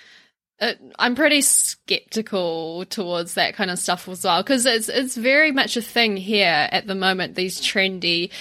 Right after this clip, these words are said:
Asian fusion places run by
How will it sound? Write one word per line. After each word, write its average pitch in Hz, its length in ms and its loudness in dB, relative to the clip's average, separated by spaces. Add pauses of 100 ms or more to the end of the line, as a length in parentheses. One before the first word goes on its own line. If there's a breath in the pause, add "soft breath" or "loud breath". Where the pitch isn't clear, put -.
(240 loud breath)
Asian 190 640 2
fusion 175 1120 -6
places 175 1000 -2
run 180 380 -2
by 160 640 -4